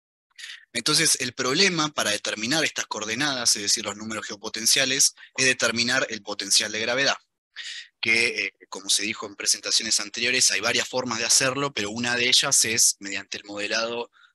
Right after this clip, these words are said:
regional de geoide o cuasigeoide, eh, en la región de estudio.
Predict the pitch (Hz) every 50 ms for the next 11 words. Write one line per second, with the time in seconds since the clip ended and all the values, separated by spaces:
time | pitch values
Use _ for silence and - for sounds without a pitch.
0 | _ - 110 113 107 - 117 110 113 123 131 131 135 139 - - - 107 110 117
1 | 117 - - 113 107 110 117 120 117 123 120 117 - - 92 - - - - -
2 | 98 98 98 101 101 104 113 113 - - 85 82 82 78 78 76 - _ _ _
3 | _ _ - 90 98 92 - - 104 101 95 - - - 85 78 73 _